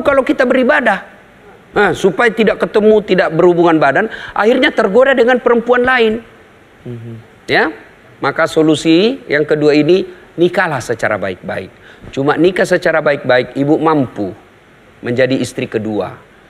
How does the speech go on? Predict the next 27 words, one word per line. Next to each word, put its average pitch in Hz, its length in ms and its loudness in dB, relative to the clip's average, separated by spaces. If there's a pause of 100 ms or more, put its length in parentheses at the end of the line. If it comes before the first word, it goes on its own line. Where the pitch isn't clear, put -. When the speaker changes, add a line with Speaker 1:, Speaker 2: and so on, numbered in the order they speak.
(160)
Speaker 1:
Ibu 139 240 2
mampu 170 480 0
diceritain, 123 800 0
Ibu 135 240 -4
mampu 170 400 -2
siap 143 320 0
di-, 127 160 -6 (160)
digosipin, 120 960 -4
diceritain. 104 640 -6 (400)
Speaker 2:
Ya. 95 100 -14
Speaker 1:
Kalau 139 220 2
tidak 143 260 0
mampu, 135 540 0 (580)
pikirlah 127 540 -4
Speaker 2:
Pilihan - 140 -18 (260)
Speaker 1:
baik-baik. 110 300 2
Speaker 2:
pertama 110 260 -2
ya, 90 140 -10
Pak 87 160 -16
Ustadz. - 180 -14
Speaker 1:
Minta 147 400 0
pertolongan 131 640 0
kepada 110 340 0
Allah. 104 560 0
Speaker 2:
Mhm. 123 320 -10
Speaker 1:
Tidak 147 240 0
mungkin 190 480 0